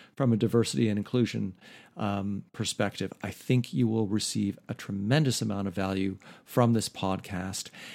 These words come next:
And if you're listening, this was also recorded live in video, so you can watch it on YouTube.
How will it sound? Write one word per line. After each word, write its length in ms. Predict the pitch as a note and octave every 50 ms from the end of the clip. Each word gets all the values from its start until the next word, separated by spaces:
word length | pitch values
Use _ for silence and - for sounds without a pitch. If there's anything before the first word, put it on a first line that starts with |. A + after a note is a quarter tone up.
| - - _
And 140 | C#3 B2+ B2
if 140 | A#2 -
you're 100 | A2 G#2
listening, 580 | F#2+ G#2 B2 D3+ - - F#3+ F3 F3+ F#3+ G3+ F#3+ - - - - - _ - - _ _ _ -
this 340 | C3 A#2 C#3 C#3 C3+ - -
was 140 | C#3 A#2+ C#3
also 240 | C#3 C3+ - D#3
recorded 600 | D3 D3 D3 - - D#3 D3+ D3+ D3 D#3 D3 - -
live 400 | - B2 B2 B2 C3+ C#3+ D3+ E3+
in 100 | E3 D3
video, 340 | B2 C#3+ D3 D#3 D#3+ E3+ E3+
so 120 | D3+ - C3
you 60 | A#2+
can 180 | - A2 G#2+ F#2+
watch 300 | G#2+ A2+ C3 - - D#3+
it 40 |
on 240 | D#3 D#3+ D#3+ D#3 D3+
YouTube. 580 | C#3 B2 D3 D#3+ E3 - - G3 A3 B3 A#3+